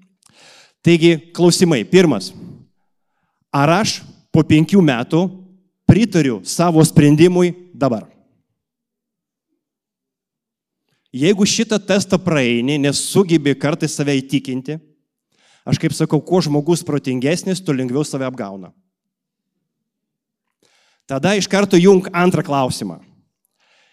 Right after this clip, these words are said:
Jeigu mane mylintys žmonės pamatytų mane tai darant, ar jie pritartų? Ir vot jau ruošiesi tai daryt ir įsivaizduok, jie stovi šalia.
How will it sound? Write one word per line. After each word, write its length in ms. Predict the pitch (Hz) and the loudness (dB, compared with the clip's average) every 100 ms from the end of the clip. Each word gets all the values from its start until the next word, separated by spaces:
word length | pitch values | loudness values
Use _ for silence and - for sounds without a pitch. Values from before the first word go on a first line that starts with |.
| _ - | _ -14
Jeigu 560 | 120 143 196 226 220 | -2 2 4 2 0
mane 500 | 208 180 202 233 226 202 | 0 0 -2 -2 -2 -2
mylintys 840 | 185 202 247 254 254 247 233 175 | -2 -2 -2 0 -2 -2 -4 -2
žmonės 720 | 170 196 139 104 87 - - - _ _ _ _ _ _ | 0 0 0 -4 -10 -14 -16 -20 _ _ _ _ _ _
pamatytų 720 | 170 180 220 190 302 330 - 165 | -2 -2 -4 -2 -2 0 -2 -2
mane 280 | 160 180 214 | -2 -2 -2
tai 220 | 202 180 | 0 0
darant, 640 | 135 139 123 147 226 269 - _ _ _ _ _ _ _ | 0 0 0 -2 -2 -4 -12 _ _ _ _ _ _ _
ar 160 | 131 135 | -4 -2
jie 180 | 139 170 | 0 0
pritartų? 760 | 170 160 - 170 135 - 104 - _ _ _ _ _ | 0 -2 -2 -2 -2 -4 -8 -10 _ _ _ _ _
Ir 100 | 160 160 | 2 4
vot 120 | 170 | 4
jau 140 | 175 170 - - - | 4 4 0 -20 -4
ruošiesi 520 | 139 170 - 190 160 | -2 0 2 2 2
tai 180 | - 170 | 2 2
daryt 340 | 143 147 240 - | 4 2 2 2
ir 100 | 170 | 0
įsivaizduok, 580 | 160 156 143 147 190 185 | 0 0 0 4 4 4
jie 100 | 147 | -2
stovi 320 | - 170 139 | 0 0 2
šalia. 340 | 135 - 127 | 0 -2 -4